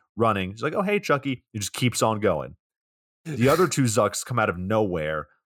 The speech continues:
Speaker 1: And then, like, they start coming towards Becky, and Becky ends up getting in her car, and she gets scratched before she enters. Oh, and our boy Artie is driving too. So remember him? He's here too. So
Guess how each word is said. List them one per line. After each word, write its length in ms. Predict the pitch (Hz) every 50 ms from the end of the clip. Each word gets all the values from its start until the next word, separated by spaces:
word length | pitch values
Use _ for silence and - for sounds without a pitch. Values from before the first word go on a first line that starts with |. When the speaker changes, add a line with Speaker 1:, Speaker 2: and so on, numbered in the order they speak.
| _ _ _ _ _ _ -
Speaker 1:
And 180 | 110 117 107 107
then, 360 | 110 107 104 98 95 95 - _ _ _ _ _ _ _ _ -
like, 160 | - 110 110
they 100 | - 107
start 240 | 104 - 127 107 -
coming 240 | - - 123 117 104
towards 340 | - 117 113 113 110 98 95
Becky, 340 | 95 110 113 110 - 95 95
and 140 | 95 92
Becky 220 | 90 104 101 107 101
ends 120 | 104 101
up 160 | 104 - -
getting 220 | 95 113 113 113 110
in 80 | 104 101
her 120 | 92 82
car, 480 | - - 117 107 98 87 85 85 82 - _ _ _ _ _ _ _ _ _ _ _ _ _ _ _ -
and 80 | 113
she 140 | - - 131
gets 200 | 117 117 - -
scratched 760 | - - - - 139 143 131 101 - - - - - - _
before 260 | - 85 - 101 92 85
she 200 | - - 90 98
enters. 460 | 117 120 - - - - - - - _ _ _ _ _ _ _ _ -
Oh, 60 | - 190
and 100 | 160 120
our 60 | 113
boy 240 | 110 151 160 147 - -
Artie 280 | 139 135 123 113 101 87
is 140 | 85 80 -
driving 380 | - 92 80 78 73 76 78
too. 300 | - - 117 98 76 69 -
So 240 | - - 76 78 -
remember 300 | 101 110 135 156 151 151 139
him? 280 | 151 151 156 156 143 _ _ _ _ _
He's 220 | - 175 147 123 -
here 160 | - 78 78
too. 340 | - - 95 71 50 50 - _ _ _ _ _ _ _ _ _ _ _
So 300 | - - - 120 117 -